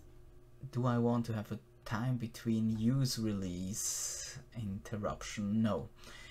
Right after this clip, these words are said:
Because, well, you can have an interruption of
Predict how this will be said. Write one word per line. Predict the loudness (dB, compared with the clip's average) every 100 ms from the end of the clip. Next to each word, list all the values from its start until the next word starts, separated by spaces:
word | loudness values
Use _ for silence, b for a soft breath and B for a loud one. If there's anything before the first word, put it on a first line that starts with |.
| B -4
Because, | 4 8 8 6
well, | 8 8 8
you | 2 2 0
can | 4 6 6
have | 4 4
an | 6 8
interruption | 10 8 4 0 0 -2 0 2 2 0
of | 0 0